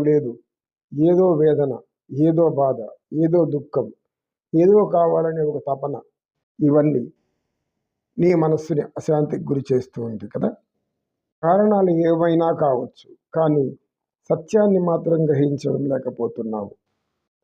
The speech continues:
సత్యం అంటే నీవు ఒక స్వచ్ఛత, నీవు ఒక పరిశుద్ధమైనటువంటి ఆత్మస్వరూపానివి. సరే, అది నీకు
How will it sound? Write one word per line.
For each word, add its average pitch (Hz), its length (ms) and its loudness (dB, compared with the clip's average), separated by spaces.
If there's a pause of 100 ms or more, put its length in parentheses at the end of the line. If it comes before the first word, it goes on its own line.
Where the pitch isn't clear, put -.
సత్యం 175 420 2 (140)
అంటే 156 260 0 (420)
నీవు 156 240 4
ఒక 147 160 -4
స్వచ్ఛత, 156 400 -4 (960)
నీవు 160 280 0
ఒక 151 80 0 (100)
పరిశుద్ధమైనటువంటి 160 1040 0 (240)
ఆత్మస్వరూపానివి. 127 1080 -6 (420)
సరే, 143 160 2 (400)
అది 156 200 0
నీకు 160 160 0